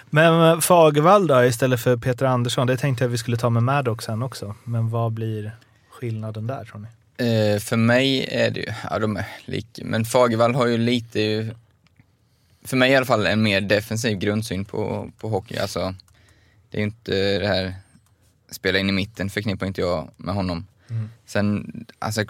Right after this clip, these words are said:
Speaker 2: såklart, kommer du som ny tränare så får du an-, anpassa dig till föreningen och det är ett jobb man har gjort innan såklart. Man anställer någon att så här vill vi spela.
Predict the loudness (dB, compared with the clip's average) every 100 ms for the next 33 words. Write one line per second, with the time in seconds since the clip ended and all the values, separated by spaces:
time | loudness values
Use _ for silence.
0 | -8 -14 -8 -2 -2 -4 -12 -6 -2 0
1 | 0 0 0 0 -2 -2 -4 -4 -2 2
2 | 2 0 -2 -2 0 -2 -4 -4 -4 -2
3 | -2 -2 -4 -4 -2 -2 0 -2 -4 -2
4 | -2 -2 -4 -8 -8 -4 -2 -4 -6 -6
5 | -6 -8 -4 -2 -2 -4 -4 -6 -6 -4
6 | -4